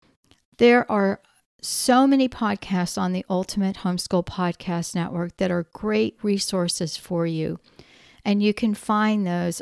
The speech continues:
on, um, this website, and then as well as other products on the mediaangels dot com website. And so you're not in this alone. When I began homeschooling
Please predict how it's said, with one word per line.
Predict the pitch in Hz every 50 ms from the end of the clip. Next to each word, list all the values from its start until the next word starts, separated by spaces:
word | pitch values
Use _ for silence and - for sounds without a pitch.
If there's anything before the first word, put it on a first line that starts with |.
| - _
on, | 196 190 190 190 185 185 185 180 185 190 - - - - - - - _ _ _
um, | 185 180 175 175 180 220
this | - - 214 208 208 -
website, | - 196 190 190 190 190 - - 220 208 202 202 202 - - _ -
and | 190 190 185
then | 190 185 180 180 180 180 - -
as | 190 185 196
well | 190 196 196 196 190
as | 185 175 - - - -
other | 202 202 208 190
products | - - - 202 196 196 214 214 - - -
on | 185 185 185
the | 180
mediaangels | 175 175 180 185 185 190 190 190 - - - 175 180 180 180 185 175 170 175 175 - - - _ - - - - _ _ -
dot | - 180 180 - -
com | - - 202 196 180 180 175 180
website. | 180 180 175 170 180 - - 180 170 165 160 165 - - _ _ _ _ _ _ _ _ _ - _ _ _
And | - 220 214 208
so | - - 247 226 226 226 214 202 - - _ - - _ _
you're | 240 214 277 330
not | 349 359 359 339 294 -
in | - 247 254 247
this | 240 226 214 - -
alone. | - 196 185 202 202 202 190 180 170 165 160 165 180
When | 190 202
I | 226 247 262
began | 254 254 240 254 262 254 269 262
homeschooling | 214 214 226 214 208 190 - - - - 269 269 269 247 226 190 175 175 170 175